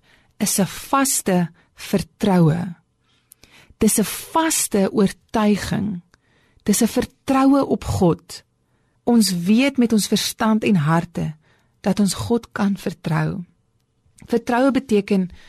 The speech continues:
soms as die winde en storms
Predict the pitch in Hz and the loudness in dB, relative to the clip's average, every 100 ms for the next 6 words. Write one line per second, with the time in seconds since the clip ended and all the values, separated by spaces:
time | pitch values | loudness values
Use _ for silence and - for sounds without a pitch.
0 | - - _ _ - - 240 226 - 185 | -20 -20 _ _ -10 -2 2 2 0 0
1 | 202 160 190 214 226 220 190 - - 214 | -2 0 2 4 2 2 0 0 0 2
2 | 214 196 - | 2 0 -2